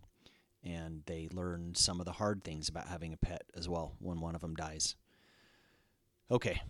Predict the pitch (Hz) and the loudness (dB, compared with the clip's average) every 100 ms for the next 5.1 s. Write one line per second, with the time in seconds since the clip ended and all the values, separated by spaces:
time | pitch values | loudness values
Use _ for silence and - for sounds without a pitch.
0 | - - - - 120 110 107 104 107 127 | -8 -10 -14 -4 0 4 4 2 4 8
1 | 135 - 143 131 120 113 85 - - - | 8 8 6 8 8 8 8 6 6 6
2 | 123 120 123 113 - 101 92 113 - 95 | 6 6 8 6 4 2 2 4 4 4
3 | 85 92 90 104 104 104 - 110 92 - | 4 2 2 0 2 4 6 6 6 6
4 | 95 87 92 90 - 87 85 - 170 - | 4 2 2 0 0 -2 0 2 6 6
5 | - | 6